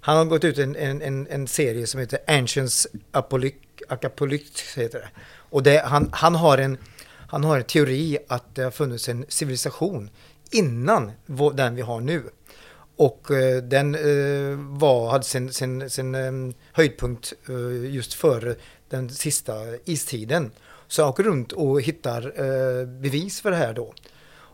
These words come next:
Och, och man behöver inte tro på det eller, eller tycka att det, liksom,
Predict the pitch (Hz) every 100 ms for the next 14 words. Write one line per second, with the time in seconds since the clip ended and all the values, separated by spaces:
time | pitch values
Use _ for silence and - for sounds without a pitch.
0 | - 151 147 - 147 135 - _ - 151
1 | 165 214 131 - 175 202 247 214 151 113
2 | 110 120 120 135 135 131 - 135 135 -
3 | 131 127 127 127 123 - 139 - 127 117